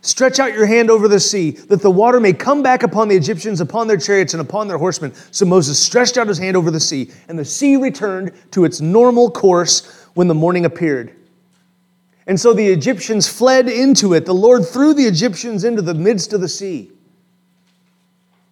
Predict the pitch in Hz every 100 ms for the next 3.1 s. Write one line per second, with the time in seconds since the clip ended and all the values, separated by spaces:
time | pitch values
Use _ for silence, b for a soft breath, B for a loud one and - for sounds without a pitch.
0 | _ _ _ _ _ _ _ _ _ _
1 | _ _ - 330 - 320 285 - - 320
2 | 339 311 254 277 - 262 285 277 254 170
3 | 110